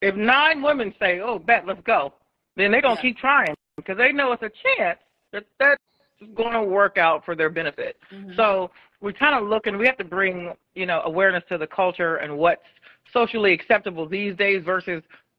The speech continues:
Speaker 1: the, our reality of what we live in with morals and boundaries. They don't have those anymore.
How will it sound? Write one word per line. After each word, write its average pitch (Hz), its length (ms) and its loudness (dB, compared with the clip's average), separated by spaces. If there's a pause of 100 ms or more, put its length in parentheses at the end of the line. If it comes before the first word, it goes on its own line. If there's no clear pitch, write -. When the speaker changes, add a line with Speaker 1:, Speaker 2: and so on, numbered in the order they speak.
Speaker 1:
the, 170 200 0
our 202 200 4
reality 175 460 2
of 160 100 -8
what 156 160 -4
we 190 120 -8
live 160 220 -12
in 143 120 -16
with 131 120 -10
morals 151 340 -2
and 135 100 -12
boundaries. 151 480 -2 (280)
They 202 100 2
don't 220 140 4
have 220 180 4
those 147 200 -4
anymore. 135 480 -12